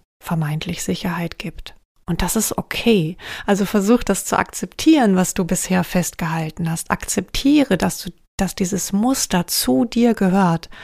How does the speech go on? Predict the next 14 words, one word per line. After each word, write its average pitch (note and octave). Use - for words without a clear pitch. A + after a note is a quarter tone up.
und G3
dir C#4
vielleicht G3
in F#3+
der F3
Vergangenheit F#3+
den F#3
nötigen G3
Schutz -
und F#3
Geborgenheit F3+
gegeben E3
hast, D#3+
hat, -